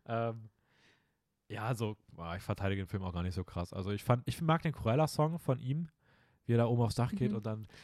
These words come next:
Speaker 1: und auch
Speaker 2: Cruella
Speaker 1: so stampft
Speaker 2: de
Speaker 1: so
Speaker 2: Vil,
Speaker 1: und
Speaker 2: ja.
Speaker 1: sowas. <laughs>
Speaker 2: Und ich find's cool, dass ihre Gesichter gezeigt werden. Teilweise ist es halt immer so,
Speaker 1: Ja.
Speaker 2: du siehst nur die untere Hälfte von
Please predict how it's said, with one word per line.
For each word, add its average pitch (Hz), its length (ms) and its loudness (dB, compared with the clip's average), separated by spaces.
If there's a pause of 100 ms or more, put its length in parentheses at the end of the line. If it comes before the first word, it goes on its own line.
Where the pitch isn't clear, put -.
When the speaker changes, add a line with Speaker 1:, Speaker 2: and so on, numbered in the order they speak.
(160)
Speaker 1:
und 107 120 -10
auch 104 100 -8
Speaker 2:
Cruella 190 260 4
Speaker 1:
so 190 60 4
stampft 220 360 0
Speaker 2:
de 247 240 0
Speaker 1:
so 247 100 -2
Speaker 2:
Vil, 143 180 4
Speaker 1:
und 135 120 -2
Speaker 2:
ja. 208 200 6 (100)
Speaker 1:
sowas. - 40 4 (160)
<laughs> 147 160 4 (680)
Speaker 2:
Und - 180 0
ich 302 100 0
find's 320 280 -4
cool, 302 140 0
dass 254 260 -4 (120)
ihre 220 360 -4
Gesichter 196 480 -8
gezeigt - 640 -12
werden. 220 300 -10
Teilweise 220 460 -2
ist 214 60 -4
es 226 60 -6
halt 214 200 -2
immer 208 200 -2
so, 196 360 -2
Speaker 1:
Ja. 107 260 0
Speaker 2:
du 220 100 -2
siehst 214 540 -8
nur 208 500 2
die 220 160 -10
untere 208 400 -2
Hälfte 208 520 -2
von 202 400 -6